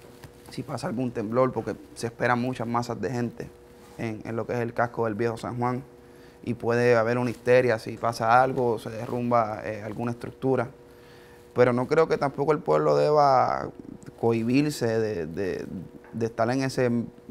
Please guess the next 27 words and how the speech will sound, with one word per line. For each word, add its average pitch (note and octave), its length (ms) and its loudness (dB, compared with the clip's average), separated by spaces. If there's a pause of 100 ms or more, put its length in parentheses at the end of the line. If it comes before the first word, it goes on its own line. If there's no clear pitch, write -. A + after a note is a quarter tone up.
(280)
temor A#2+ 420 2
todo C3+ 240 2
el B2 80 2
tiempo, C3+ 360 -4
porque A2+ 260 -6
eso A2 160 -4
es B2 40 0
lo B2+ 80 2
que A#2+ 120 0
crea B2 240 0
que, A#2 240 -4
que A#2 260 -10
nos A#2 180 -4
atrasa C3 400 2
como, A2 340 -6
como A2 220 -6
ciudadanos, A2+ 500 0
nos A2+ 120 -2
atrasa A#2 260 -4
como A#2 220 -2
personas. A2+ 440 -4 (340)
Yo - 140 -6
creo A2+ 180 0
que B2+ 80 2
la B2 140 4
gente B2 260 0
debe A#2+ 320 4